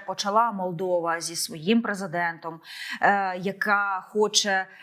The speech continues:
м, е, Молдову зробити частиною європейського суспільства. Чому, навіть бачачи, що робить, е, Росія, і от ті проросійські сили, куди вони тягнуть, е, е, країни, в яких заходять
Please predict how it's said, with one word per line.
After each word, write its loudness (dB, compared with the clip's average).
м, 0
е, 0
Молдову 0
зробити -2
частиною 0
європейського 0
суспільства. -8
Чому, 2
навіть 2
бачачи, 0
що 2
робить, -4
е, 2
Росія, 0
і -2
от -2
ті 4
проросійські 0
сили, 2
куди 0
вони -4
тягнуть, 0
е, 2
е, 2
країни, 2
в 4
яких 2
заходять 0